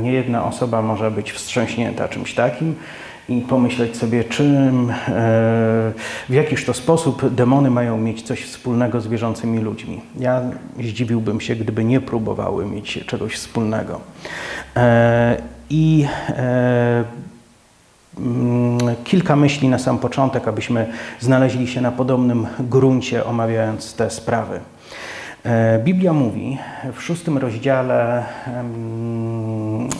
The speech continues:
listu do Efezjan, e, o czymś takim. E, to jest, e, szósty rozdział,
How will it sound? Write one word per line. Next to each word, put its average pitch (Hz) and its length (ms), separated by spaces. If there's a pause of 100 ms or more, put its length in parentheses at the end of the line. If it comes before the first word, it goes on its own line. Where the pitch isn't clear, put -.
(220)
listu 143 280
do 123 180
Efezjan, 110 540 (640)
e, 113 420 (400)
o 143 100
czymś 127 300
takim. - 380 (540)
E, 120 160
to 135 100
jest, - 280
e, 117 380
szósty - 480
rozdział, 120 600